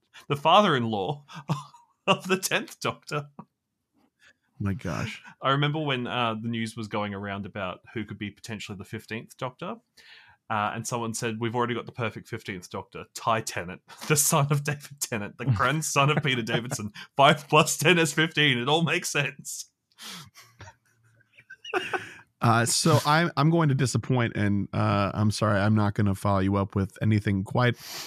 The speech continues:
Speaker 2: quite like Doctor Who. Um, but I've had an idea for a podcast in my head for, like, ten years. Um, it's called Under the Hood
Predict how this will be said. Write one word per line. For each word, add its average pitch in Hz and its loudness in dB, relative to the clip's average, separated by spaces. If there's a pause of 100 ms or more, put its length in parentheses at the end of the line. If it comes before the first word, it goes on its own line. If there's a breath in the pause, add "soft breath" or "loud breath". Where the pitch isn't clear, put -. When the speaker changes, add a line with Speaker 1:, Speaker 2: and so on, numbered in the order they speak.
Speaker 2:
quite 160 0
like 120 2
Doctor 117 2
Who. 104 4
Um, 101 2 (440 soft breath)
but 120 4
I've 120 2
had 147 2
an 175 4
idea 131 2
for 123 2
a 117 2
podcast 110 0 (460)
in 120 6
my 113 4
head 117 4
for, 113 0
like, 107 0
ten 107 4
years. 98 0 (440)
Um, 101 4 (220)
it's 113 2
called 113 2 (100)
Under 123 4
the 117 4
Hood 110 2